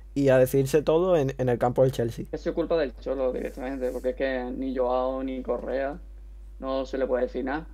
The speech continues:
Speaker 2: Es que, nada,
Speaker 1: No,
Speaker 2: está
Speaker 1: que
Speaker 2: defendiendo.
Speaker 1: cómo, es que cómo le va a pedir a Lemar y a Correa que defiendan. Que no están, no son jugadores para defender.
Speaker 2: Este escudo de aquí, este escudo de aquí. Que estoy enseñando, eh, no se lo merece,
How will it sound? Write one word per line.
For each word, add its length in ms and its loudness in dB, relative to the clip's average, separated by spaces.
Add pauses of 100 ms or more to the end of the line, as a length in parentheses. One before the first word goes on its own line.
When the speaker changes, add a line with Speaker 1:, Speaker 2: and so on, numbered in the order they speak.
Speaker 2:
Es 100 -14
que, 480 -2 (840)
nada, 260 -4
Speaker 1:
No, 60 -2
Speaker 2:
está 120 -2
Speaker 1:
que 60 2
Speaker 2:
defendiendo. 200 0 (100)
Speaker 1:
cómo, 100 6
es 60 4
que 100 0
cómo 200 8
le 80 8
va 80 10
a 60 8
pedir 200 10
a 40 8
Lemar 360 6
y 100 4
a 100 6
Correa 360 6
que 80 4
defiendan. 480 2 (280)
Que 100 -6 (120)
no 220 -2
están, 260 -2
no 100 2
son 140 2
jugadores 480 12
para 140 8
defender. 340 2 (240)
Speaker 2:
Este 160 -6
escudo 200 -2
de 60 2
aquí, 220 -6 (120)
este 140 -14
escudo 240 -6
de 120 -4
aquí. 80 -10 (880)
Que 80 -8
estoy 160 -6
enseñando, 580 -4
eh, 880 -2
no 160 -6
se 120 -6
lo 80 -2
merece, 340 -6